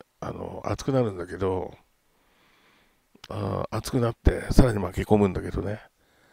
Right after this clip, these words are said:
まあ、それが、喉元を通り過ぎると、あの、自分が戻ってくるんですよね。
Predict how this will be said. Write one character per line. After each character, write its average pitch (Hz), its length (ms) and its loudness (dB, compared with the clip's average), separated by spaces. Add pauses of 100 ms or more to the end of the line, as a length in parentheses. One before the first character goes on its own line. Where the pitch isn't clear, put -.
(200)
ま 151 80 4
あ、 - 20 6
そ - 120 8
れ 202 80 10
が、 160 680 6
喉 135 240 4
元 175 220 6
を 90 60 0 (240)
通 123 140 4
り 131 80 4
過 139 120 4
ぎ 135 100 0
る 87 100 2
と、 82 500 0 (920)
あ 101 140 -10
の、 90 540 -6
自 120 180 -2
分 170 140 4
が 185 100 8
戻 131 220 10
っ 160 40 4
て - 80 6
く 113 80 6
る 90 80 4
ん - 40 -8
で - 40 -10
す - 120 0
よ - 60 -6
ね。 - 80 -14